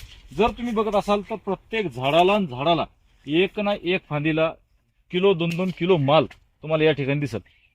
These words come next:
आणि हे जांभूळ जे आहे, हे जांभूळ व्हाईट, पांढरं जांभूळ असं आपण म्हणतो. आता हे जे जांभूळ आहे हे पिकल्यानंतर त्याचा कलर जो आहे तो असा जांभळासारखा होतो.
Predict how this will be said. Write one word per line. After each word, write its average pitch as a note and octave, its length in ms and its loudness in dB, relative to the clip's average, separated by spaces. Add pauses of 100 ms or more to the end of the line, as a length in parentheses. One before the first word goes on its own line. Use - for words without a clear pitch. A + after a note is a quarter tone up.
(100)
आणि D#3+ 460 -2 (140)
हे D#3+ 100 -2
जांभूळ F3 360 6
जे F#3 140 6
आहे, C#3 100 6
हे C3+ 140 0
जांभूळ D3+ 340 -2 (600)
व्हाईट, C#3+ 340 0 (960)
पांढरं D#3 280 8
जांभूळ C3+ 320 8 (420)
असं A#2+ 380 0
आपण A2+ 180 -2
म्हणतो. A#2+ 220 0 (480)
आता D#3+ 160 4
हे G3 160 10
जे A3 120 6 (280)
जांभूळ G3+ 300 10
आहे A3+ 100 12
हे G#3 120 10
पिकल्यानंतर A3 720 4
त्याचा G3 260 -6
कलर G#3 280 4
जो F#3+ 120 4
आहे D3 80 8
तो C#3+ 160 0
असा C#3+ 140 -2
जांभळासारखा C#3+ 500 0
होतो. C#3 260 -2